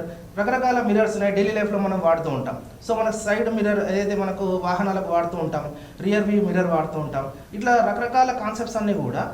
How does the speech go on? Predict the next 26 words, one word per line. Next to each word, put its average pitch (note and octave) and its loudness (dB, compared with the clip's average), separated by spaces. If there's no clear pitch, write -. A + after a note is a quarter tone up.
మన A3 2
డైలీ A3 4
లైఫ్లో G#3+ 2
మనము F#3 0
ఉపయోగిస్తున్నవి. D#3 0
So B3+ 4
పిల్లలు B3+ 2
ఈ A#3+ 6
విధంగా A3+ 0
మన G3+ 0
నిత్య F#3+ 0
జీవితంలో A3+ 2
మనం A3 2
ఉపయోగిస్తున్నటువంటి G3+ -2
ఈ G#3 -6
కాన్సెప్ట్లను G#3 -2
మనం G3 0
నేర్చుకున్నట్లయితే G#3 0
మనకు G3+ 0
యూజ్ G3+ 0
అవుతుంది G#3+ 0
అని F#3 -4
భయం A3 2
పోగొట్టుకొని G#3+ -2
ఇష్టంగా B3 0
చదివినట్లయితే G3 -2